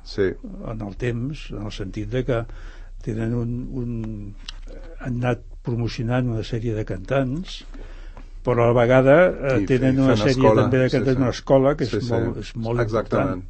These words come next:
Speaker 1: Sí, sí, bueno, i la Mirna es mereix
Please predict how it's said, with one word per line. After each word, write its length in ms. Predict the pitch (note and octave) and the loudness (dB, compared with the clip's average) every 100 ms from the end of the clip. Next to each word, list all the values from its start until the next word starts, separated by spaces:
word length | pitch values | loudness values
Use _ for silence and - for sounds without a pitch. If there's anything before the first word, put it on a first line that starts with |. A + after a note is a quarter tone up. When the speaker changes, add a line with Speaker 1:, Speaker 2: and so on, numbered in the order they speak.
| - - - - - - | -14 -14 -14 -16 -18 -16
Speaker 1:
Sí, 140 | - B2 | -2 0
sí, 240 | - G#2+ G2 | 2 4 6
bueno, 220 | A2 A2 | 4 2
i 60 | G2+ | 0
la 120 | G2+ | -2
Mirna 380 | G2 G2+ A2+ A#2 G#2+ F#2+ F2 F2 E2+ E2+ F2+ F2 E2+ | -2 -2 -2 0 -2 -2 -4 -4 -6 -8 -8 -6 -6
es 100 | F2 F2 | -6 -4
mereix 360 | F2 E2+ F2 | -2 -2 -2